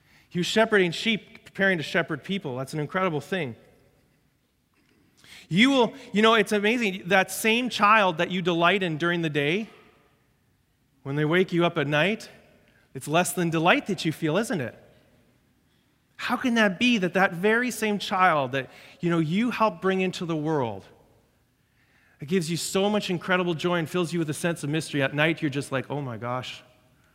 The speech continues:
that kid is crying again." And it fills you with dread. And you're like, "God, please, just let," you actually pray, and God does not answer those prayers.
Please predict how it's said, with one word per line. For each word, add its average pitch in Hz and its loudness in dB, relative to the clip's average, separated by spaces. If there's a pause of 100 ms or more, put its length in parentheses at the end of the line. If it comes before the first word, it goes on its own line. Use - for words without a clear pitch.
(160)
that 139 -12
kid 135 -8
is 123 -12
crying 131 -8
again." 117 -8 (1120)
And 156 -10
it 147 -12
fills 214 0
you 185 -2
with 139 -4
dread. 151 2 (480)
And 147 -6
you're 175 2
like, 151 0
"God, 175 4
please, 175 0
just 123 -8
let," 156 -4
you 175 2
actually 185 2
pray, 156 -2
and 131 -8
God 147 2
does 131 -6
not 143 -4
answer 139 -8
those 127 -8
prayers. 117 -12